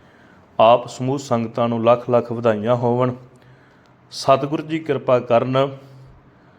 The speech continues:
ਸਾਨੂੰ ਆਪਣੇ ਇਹ ਬਾਬਿਆਂ ਤੋਂ, ਸਾਹਿਬਜ਼ਾਦਿਆਂ ਤੋਂ ਸੇਧ ਲੈਣੀ ਚਾਹੀਦੀ ਹੈ।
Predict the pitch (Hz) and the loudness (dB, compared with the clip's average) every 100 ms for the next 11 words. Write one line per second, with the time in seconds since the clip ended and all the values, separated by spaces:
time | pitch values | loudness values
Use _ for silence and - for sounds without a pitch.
0 | _ _ _ _ - 127 127 147 175 127 | _ _ _ _ 2 4 4 0 2 2
1 | 127 135 123 127 127 - - - 131 113 | 2 -4 -2 -2 -4 -10 -20 -4 0 4
2 | 110 107 123 123 120 120 110 - - - | 4 4 -2 -2 0 -2 -2 -10 -20 -20
3 | - - _ _ _ _ _ _ - - | -20 -20 _ _ _ _ _ _ -16 2
4 | 131 135 131 123 120 127 127 127 - 139 | 6 6 4 2 2 0 -6 -8 0 2
5 | 143 120 117 127 127 120 120 120 113 113 | 2 0 0 -2 -2 -2 -2 -4 -2 0